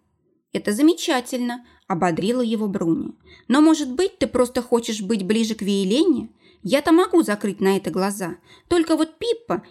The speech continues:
никаких шалостей на кухне не терпит. Для него приготовление пищи –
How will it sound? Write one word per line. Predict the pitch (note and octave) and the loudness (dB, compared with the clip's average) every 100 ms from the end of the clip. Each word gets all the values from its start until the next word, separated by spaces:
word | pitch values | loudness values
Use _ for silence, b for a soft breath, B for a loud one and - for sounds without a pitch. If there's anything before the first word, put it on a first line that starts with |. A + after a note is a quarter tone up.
| _ | _
никаких | C#4+ D4+ E4 F4 | 0 0 -2 -2
шалостей | - - D#4 D4+ - D4 | -2 -2 0 -2 0 2
на | D4 | 0
кухне | D4 C#4+ - C#4 | -4 -4 0 2
не | C4+ C4+ | 2 0
терпит. | G3+ E3 - - _ b b b | -6 -8 -10 -20 _ b b b
Для | - G#3 | -2 2
него | G#3+ A3+ | 4 2
приготовление | A#3 A3 G#3+ G#3+ G#3 G#3 G#3 | -2 -4 -2 -2 0 2 0
пищи – | G3+ C4+ - - - | -2 -4 -4 -8 -12